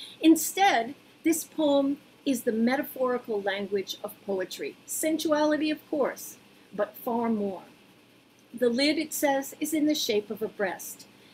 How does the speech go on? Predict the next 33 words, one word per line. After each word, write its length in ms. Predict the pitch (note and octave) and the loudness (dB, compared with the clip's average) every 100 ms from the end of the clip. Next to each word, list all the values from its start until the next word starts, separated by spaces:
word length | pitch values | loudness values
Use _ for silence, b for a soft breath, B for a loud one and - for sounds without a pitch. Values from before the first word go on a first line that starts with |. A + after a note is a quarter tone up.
| - | -2
Now, 100 | C#4+ | 0
this 260 | C#4+ F#4 | 0 -4
was 140 | F#4 D4+ | -6 -4
a 60 | |
metaphor 500 | C4+ B3 A#3+ A#3+ A#3+ | -2 0 0 -2 -2
that 160 | A3 A3 | -2 -2
had 160 | A3 G3+ | -4 -4
been 140 | G#3 | -6
established 600 | G3+ - F#3+ - F#3 - - - - | -6 -6 -6 -6 -10 -10 -16 -20 -10
hundreds 340 | C4 B3 B3+ A3 | -4 -4 -4 -6
of 140 | G3+ | -8
years 280 | G3 G3 - | -6 -6 -6
before 400 | - F#3+ F#3+ F3 | -12 -10 -8 -6
in 120 | F#3 - | -8 -10
pre-Islamic 720 | G#3 F#3 - G3+ F#3+ F#3 - | -6 -6 -6 -8 -8 -10 -14
times, 460 | - D#3+ - - - B B B - | -14 -14 -14 -20 -20 B B B 0
in 100 | B3+ | 4
a 40 | |
manuscript 720 | C4 C#4 D#4 C#4+ - A#3 - | 4 4 4 0 -2 -4 -4
we 160 | A3 A#3 | -6 -2
know 420 | A3+ A#3 A3+ G3 - - | 0 0 -2 -4 -12 -16
to 120 | - | -2
have 160 | A#3 F#3 | -2 2
been 200 | G#3 G#3 | 2 2
in 100 | G#3 | 0
the 80 | F#3+ | -2
Umayyad 400 | F#3 E3+ E3 E3+ - | -4 -4 -4 -6 -6
court 200 | F3 D#3+ - | -6 -6 -6
in 140 | G3 | -12
Cordoba. 460 | - A#3 G#3+ - - - - - B B B _ _ - | -2 0 0 -6 -14 -20 -20 -20 B B B _ _ -12
It 120 | C4 | -10
read 240 | C4 C#4+ A#3+ | 2 2 4
this, 280 | B3+ - | 0 0